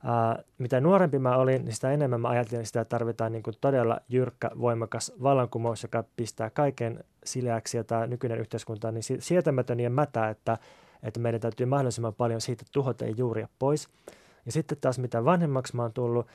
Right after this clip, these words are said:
niin mä oon alkanut ajatella sitä, että miten, miten väkivaltainen ja tu-, niin kuin huonolla tavalla tuhoava ja, ja ennen kaikkea ennalta arvaamaton ja heikommassa asemassa vaarallinen, ää, niin kuin vallankumous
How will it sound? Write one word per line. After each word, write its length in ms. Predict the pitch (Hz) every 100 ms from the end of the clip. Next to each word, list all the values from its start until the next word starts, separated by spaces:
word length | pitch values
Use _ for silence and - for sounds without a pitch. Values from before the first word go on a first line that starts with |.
| - - -
niin 80 | 117
mä 80 | 120
oon 100 | 120
alkanut 360 | 117 120 123 -
ajatella 360 | 139 127 117
sitä, 500 | 113 - 143 120 - - -
että 200 | - 117
miten, 420 | 127 127 117 120
miten 320 | 135 120 117
väkivaltainen 720 | 123 147 131 117 117 113 113 110
ja 80 | 113 -
tu-, 160 | 143 151
niin 100 | 123
kuin 140 | 127
huonolla 340 | 175 170 127
tavalla 320 | 120 127 120 120
tuhoava 460 | - 139 120 113 113
ja, 240 | 113 117 -
ja 200 | 127 131 -
ennen 380 | - 170 170 147
kaikkea 440 | 127 131 131 127 120
ennalta 460 | 151 143 120 113 -
arvaamaton 720 | 127 123 110 107 110 - 110
ja 180 | 113 113 123
heikommassa 480 | 135 139 113 110 120
asemassa 540 | 120 117 113 107 120
vaarallinen, 680 | 113 127 113 107 107 107 107 - - _ _ _ _ _ - 156 -
ää, 280 | 107 110
niin 100 | 110
kuin 100 | 110
vallankumous 680 | 120 123 113 113 110 110 -